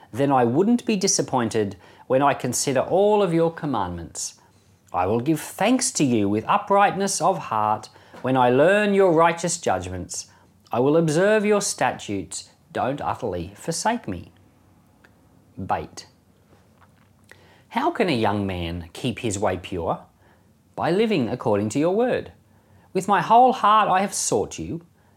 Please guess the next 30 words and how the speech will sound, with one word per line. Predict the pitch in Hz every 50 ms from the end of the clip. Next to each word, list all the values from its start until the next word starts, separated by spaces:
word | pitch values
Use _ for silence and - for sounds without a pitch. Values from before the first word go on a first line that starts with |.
| _ -
Don't | - 175 214 208 196
let | 214 202 165
me | 185 196 185
wander | 165 160 190 220 214 202
from | - - 156 139
your | 131 127 113
commandments. | - - 110 101 98 90 85 85 85 101 139 165 - - - - _ _ _ _ _ _ _ _ _ - -
I | 110
have | 110 123 113
hidden | - - - 202 190 214 214 202 202
your | 202 196 185 170
word | 156 160 170 180 180 180 180 170
in | 175 165 165
my | 156 156 147 139
heart | - - 139 135 123 110 - -
that | 117 120
I | 120 123
may | 120 113 107 107
not | 107 107 107 - - -
sin | - - - 208 220
against | 214 170 113 95 95 92 - - 87
you. | 90 85 - - _ _ _ _ _ _ _ _ _ _ _ _ _ _ -
Blessed | - 98 101 - -
are | 120 104
you, | 107 101 107 127 131
Yahweh. | 123 123 123 123 131 131 131 135 135 139 139 135 - _ _ _ _ -
Teach | - - 196 226 214 - - -
me | 202 196 190
your | 185 185 185 175
statutes. | 180 - - - 147 139 117 - - 123 110 92 - - - - - -